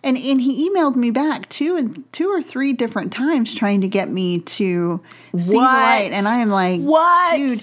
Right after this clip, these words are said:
Speaker 2: He
Speaker 1: you're
Speaker 2: was
Speaker 1: asking me for
Speaker 2: pushing
Speaker 1: half
Speaker 2: hard.
Speaker 1: my rate.
Speaker 2: Oh,
Speaker 1: It is not gonna
Speaker 2: no.
Speaker 1: happen."
Speaker 2: Mm-mm.
Speaker 1: So
Speaker 2: Mm-mm.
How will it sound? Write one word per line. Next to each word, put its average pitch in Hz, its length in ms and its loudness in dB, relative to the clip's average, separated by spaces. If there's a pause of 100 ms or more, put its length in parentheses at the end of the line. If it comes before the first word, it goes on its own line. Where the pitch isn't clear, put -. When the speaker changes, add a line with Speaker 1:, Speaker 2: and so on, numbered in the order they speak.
(320)
Speaker 2:
He 240 140 -2
Speaker 1:
you're 339 80 2
Speaker 2:
was - 100 2
Speaker 1:
asking 240 360 0
me 214 200 0
for 220 160 0
Speaker 2:
pushing 165 320 -2
Speaker 1:
half 220 520 0
Speaker 2:
hard. 202 180 -2
Speaker 1:
my 180 180 0
rate. 170 560 -4
Speaker 2:
Oh, 196 280 2
Speaker 1:
It 190 120 0
is 175 320 0
not 180 260 0
gonna 170 160 -2
Speaker 2:
no. 165 60 0
Speaker 1:
happen." 156 560 0
Speaker 2:
Mm-mm. 156 360 -4
Speaker 1:
So 269 320 2
Speaker 2:
Mm-mm. 160 260 -4